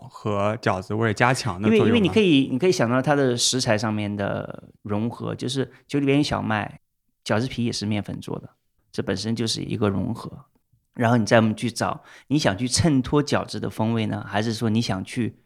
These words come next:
Speaker 2: 画一个融合，相互消除一些风味？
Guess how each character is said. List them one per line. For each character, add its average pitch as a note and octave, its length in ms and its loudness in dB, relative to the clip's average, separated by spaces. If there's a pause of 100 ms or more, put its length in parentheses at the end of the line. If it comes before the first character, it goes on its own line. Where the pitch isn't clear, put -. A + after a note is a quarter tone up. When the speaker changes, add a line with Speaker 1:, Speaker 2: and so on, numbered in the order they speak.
(400)
Speaker 2:
画 B2+ 340 6
一 G#2 120 0
个 G#2+ 200 0
融 C3+ 320 -2
合， A2 220 -6
相 C3 240 -2
互 A#2 80 -4
消 C#3 220 2
除 C3+ 180 -6
一 A2 60 -8
些 G#2 120 -8
风 G2+ 240 -6
味？ G#2+ 220 -8